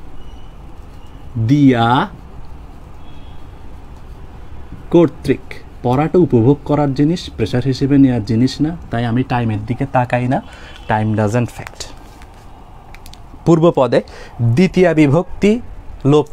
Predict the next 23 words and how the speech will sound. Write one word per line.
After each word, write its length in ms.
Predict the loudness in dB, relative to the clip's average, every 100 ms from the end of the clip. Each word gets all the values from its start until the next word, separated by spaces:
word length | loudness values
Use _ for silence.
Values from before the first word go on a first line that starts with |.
| 0
পেলে 240 | 4 4
দ্বিতীয় 320 | 4 4 2
তৎপুরুষ 420 | 0 -4 -2 -2
সমাস, 360 | 0 0 0 -2 -6 -18 -18 -2
তৃতীয় 360 | 0 4 4
বিভক্তি 420 | 6 6 4 2 2
লোপ 160 | 2 0
পেলে 240 | -2 -2 -4 -6
তৃতীয় 300 | -2 0 2
তৎপুরুষ 480 | 2 -2 -4 -2 -2
সমাস। 360 | -2 -4 -4 -4 -10 -6
তৃতীয় 280 | -4 2 4
তৎপুরুষ 560 | 4 0 0 0 0
হচ্ছে 260 | -2 2 0
দা-, 400 | 2 2 2 0 0
তৃতীয় 440 | 0 2 2 4
বিভক্তি 380 | 6 4 4 2
হচ্ছে 160 | 0 2
দ্বারা, 420 | 2 2 4 2
দিয়া, 260 | 2 2 2
কর্তৃক। 460 | 0 -4 0 -2 -2 -14 0
পূর্ব 300 | 2 4 4
পদ 140 | 4